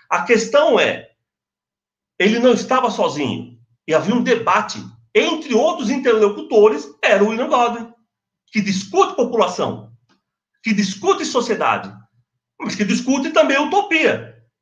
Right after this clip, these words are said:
Mas isso não serve, obviamente, para os interesses britânicos, a discussão de utopia. E aí, o que que é interessante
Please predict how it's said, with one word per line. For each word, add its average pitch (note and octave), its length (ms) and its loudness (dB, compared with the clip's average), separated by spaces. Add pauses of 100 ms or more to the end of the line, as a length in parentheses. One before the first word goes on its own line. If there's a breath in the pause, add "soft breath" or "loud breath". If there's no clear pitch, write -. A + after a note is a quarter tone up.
(320)
Mas A3+ 220 2
isso G3+ 180 -2
não G4+ 120 0
serve, B3+ 320 0
obviamente, F#3 640 -2
para G#3+ 100 -10
os G3+ 100 -6
interesses G#3+ 520 0
britânicos, C#3+ 640 -2
a B2+ 40 -4
discussão D#3+ 440 -10
de - 80 -14
utopia. D#3 560 -12 (480)
E C4+ 80 0
aí, D#4 140 4
o G4 80 0
que G4 100 -4
que F4+ 120 -6
é E4+ 60 -2
interessante A3 720 -2